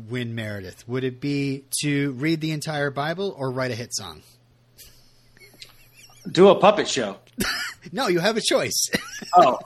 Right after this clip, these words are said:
Speaker 2: uh, well, the third choice is a puppet show.
Speaker 1: Oh, okay. I
Speaker 2: Uh,
Speaker 1: forgot,
Speaker 2: but
Speaker 1: I forgot
Speaker 2: I
Speaker 1: I
Speaker 2: mean
Speaker 1: didn't mention that choice. <laughs>
Speaker 2: Yeah, you forgot.
Speaker 1: <laughs>
Speaker 2: Um, I, well, it would be read a hit song.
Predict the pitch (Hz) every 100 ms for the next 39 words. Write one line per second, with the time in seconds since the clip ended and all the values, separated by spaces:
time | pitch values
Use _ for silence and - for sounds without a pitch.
0 | - _ 147 147 156 156 156 156 240 233
1 | - 185 156 147 139 123 - 180 135 -
2 | 107 90 165 156 143 139 110 - _ -
3 | 160 - 165 151 156 170 151 202 175 160
4 | 156 160 151 131 104 110 - - - -
5 | - - - - - 202 185 165 185 190
6 | 147 - - - - 214 - - 262 -
7 | - 247 175 - - 160 160 165 160 156
8 | - - _ - 80 82 175 190 180 190
9 | 202 214 277 226 214 160 143 - 151 107
10 | 92